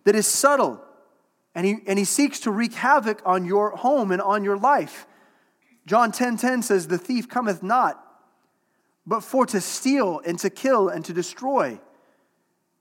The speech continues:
And Christ says, "I am come that they might have life and that they might have it more abundantly." And so we know that there's a thief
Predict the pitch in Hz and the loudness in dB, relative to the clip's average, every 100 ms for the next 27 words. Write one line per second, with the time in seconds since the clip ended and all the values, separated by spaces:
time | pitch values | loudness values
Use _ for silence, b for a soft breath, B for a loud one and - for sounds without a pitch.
0 | _ _ 160 - 247 269 190 175 170 233 | _ _ -8 2 4 4 0 0 2 2
1 | 277 185 - 143 143 190 202 170 170 185 | 2 0 -4 -6 -6 -10 -10 -10 -6 -2
2 | 190 196 196 190 240 214 135 - - 151 | -2 0 -2 0 2 2 -2 -16 -16 -12
3 | 170 175 185 196 170 190 185 185 b b | -4 -4 -2 -4 -4 -4 -4 -6 b b
4 | b 180 190 185 170 151 254 214 - 135 | b -2 -2 -2 -6 -2 0 -2 -6 -10
5 | 131 139 196 214 214 214 269 262 233 185 | -12 -4 -4 -2 -4 0 0 0 -4 -4
6 | 170 - 262 226 156 | -4 -4 -4 -4 -6